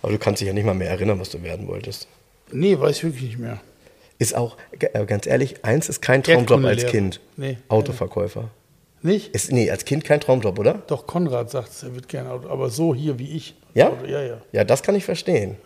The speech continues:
Speaker 2: Ja,
Speaker 1: Der
Speaker 2: aber
Speaker 1: guckt dir ja manchmal über die Schulter.
Speaker 2: Aber Autoverkäufer, ey, du, ganz ernsthaft, boah, ich, also ich würde wahrscheinlich untergehen, so einem normalen Autohaus. Ich würde das gar nicht hinkriegen. Ich würde diese ganzen Programme gar nicht bedienen können, die man heute bedienen muss.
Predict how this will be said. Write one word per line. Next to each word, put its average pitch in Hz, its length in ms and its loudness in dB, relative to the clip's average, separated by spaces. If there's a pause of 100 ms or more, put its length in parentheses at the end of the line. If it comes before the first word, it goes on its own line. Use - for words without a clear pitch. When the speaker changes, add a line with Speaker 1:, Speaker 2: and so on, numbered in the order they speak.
(140)
Speaker 2:
Ja, 135 140 -16 (120)
Speaker 1:
Der 110 180 -4
Speaker 2:
aber 139 100 -6
Speaker 1:
guckt 117 140 -4
dir 110 60 2
ja 104 120 2
manchmal 107 260 0
über 98 100 -2
die 98 60 -6
Schulter. 120 400 -4 (340)
Speaker 2:
Aber - 240 -2
Autoverkäufer, 139 800 2 (140)
ey, 123 80 -8
du, 127 140 -10
ganz 127 240 -6
ernsthaft, 135 520 -2 (1000)
boah, - 240 -6
ich, - 100 -12 (400)
also 123 220 -4
ich - 180 -4
würde 208 160 4
wahrscheinlich 151 380 2
untergehen, 123 480 0
so 120 80 -4
einem 117 80 -4
normalen 117 380 -6
Autohaus. 117 580 -10 (480)
Ich - 80 -12
würde 123 140 -6
das 110 100 -6
gar 131 60 -2
nicht 113 120 -4
hinkriegen. 120 520 2 (500)
Ich - 60 -12
würde 123 100 -6
diese 120 160 -2
ganzen 143 420 0
Programme 156 560 2
gar 127 180 -2
nicht 117 220 -10
bedienen 127 400 -4
können, 127 260 -2
die 120 80 -6
man 120 160 -4
heute 117 180 -4
bedienen 113 420 -6
muss. 110 240 -10